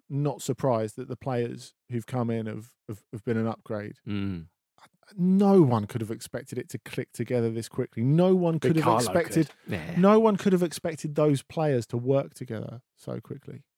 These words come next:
Speaker 2: Seven
Speaker 3: And
Speaker 2: wins out of seven this season.
Speaker 3: It's incredible. First time
Speaker 1: It is.
Speaker 3: since, since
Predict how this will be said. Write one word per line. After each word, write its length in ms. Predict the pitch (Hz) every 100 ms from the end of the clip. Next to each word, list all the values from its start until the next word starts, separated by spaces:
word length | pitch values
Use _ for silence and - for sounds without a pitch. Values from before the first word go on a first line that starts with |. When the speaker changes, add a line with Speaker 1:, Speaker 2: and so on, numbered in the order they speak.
| _ _ _ _ _ _ -
Speaker 2:
Seven 180 | 156 160
Speaker 3:
And 60 |
Speaker 2:
wins 180 | 170 151
out 80 | 151
of 60 | 135
seven 260 | 165 196
this 120 | 104
season. 280 | - 107 110
Speaker 3:
It's 80 | 147
incredible. 500 | 120 156 170 127 104
First 280 | - 170 -
time 160 | 160 147
Speaker 1:
It 100 | 135
is. 240 | 151 120 -
Speaker 3:
since, 280 | - 151
since 100 | 131